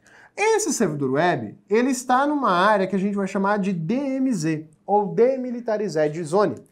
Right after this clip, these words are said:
O que que significa isso? Significa que é uma área que não tem proteções. Isso em termos literais, tradução. Só que cuidado, ela tem uma certa proteção, mas já veio pergunta de prova dizendo, "Ah, a D M Z é uma área da rede sem proteção." Certo.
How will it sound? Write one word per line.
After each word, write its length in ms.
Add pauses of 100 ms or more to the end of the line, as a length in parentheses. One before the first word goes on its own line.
(320)
O 100
que 140
que 60
significa 420
isso? 240
Significa 480
que 80
é 20
uma 120
área 520
que 140
não 300
tem 180
proteções. 880
Isso 200
em 60
termos 560
literais, 680
tradução. 580 (420)
Só 240
que 140
cuidado, 560 (140)
ela 220
tem 280
uma 180
certa 380
proteção, 640 (160)
mas 180
já 100
veio 200
pergunta 300
de 80
prova 200
dizendo, 240
"Ah, 240
a 40
D 80
M 320
Z 180
é 80
uma 160
área 220
da 80
rede 280
sem 120
proteção." 580
Certo. 640